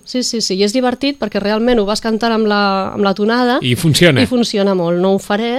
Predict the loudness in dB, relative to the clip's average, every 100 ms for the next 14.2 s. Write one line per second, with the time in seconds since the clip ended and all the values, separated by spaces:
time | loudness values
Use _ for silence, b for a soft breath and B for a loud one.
0 | -4 -4 -4 -2 2 6 6 4 -4 -12
1 | -16 -20 -8 -6 -6 -2 -4 -2 -4 -2
2 | -2 -2 -2 0 -2 0 0 2 2 0
3 | -2 -4 -4 -2 -2 -2 -2 -4 -4 -4
4 | -2 0 0 0 0 0 0 0 0 -2
5 | -2 -2 -2 -2 -6 -8 -6 -6 -4 -6
6 | -4 -4 -4 -2 -2 -4 -6 -10 -10 -8
7 | -8 -8 -6 0 2 2 0 0 0 0
8 | -2 -4 -2 -2 0 0 0 2 0 -2
9 | -4 -4 -4 -6 -6 -8 -8 -6 -6 -6
10 | -4 -2 0 0 0 -2 -2 0 -2 B
11 | B B B -2 2 2 0 0 4 4
12 | 4 2 -2 -4 -4 -2 0 0 0 -2
13 | -2 2 2 2 0 0 0 -2 -4 -4
14 | -2